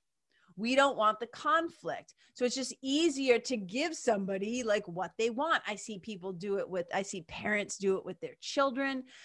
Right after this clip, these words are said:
I see people who are in relationships with addicts do it with their alcoholics or their whatever, whatever people's drug of choice is, right? Your kid's throwing a tantrum.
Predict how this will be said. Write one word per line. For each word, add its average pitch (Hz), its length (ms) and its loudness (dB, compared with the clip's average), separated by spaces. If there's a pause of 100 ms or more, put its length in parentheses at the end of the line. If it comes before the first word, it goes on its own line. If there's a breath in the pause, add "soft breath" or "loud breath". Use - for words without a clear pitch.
(160 loud breath)
I 196 120 4
see 196 220 -6
people 202 340 -4
who 190 140 2
are 190 80 2
in 180 120 -2
relationships 175 720 -6
with 160 200 -6
addicts 180 380 -4
do 175 240 -2
it 170 100 0
with 170 160 -4
their 160 180 -4
alcoholics 254 760 4
or - 80 -6
their 165 200 -6
whatever, 220 440 0
whatever 196 280 -4
people's 190 420 -12
drug 185 220 -6
of 165 100 -12
choice 285 460 -4
is, 254 340 -2 (340 soft breath)
right? 220 280 2
Your 190 100 -10
kid's 277 320 -4
throwing 226 300 -2
a 175 60 -10
tantrum. 302 720 -2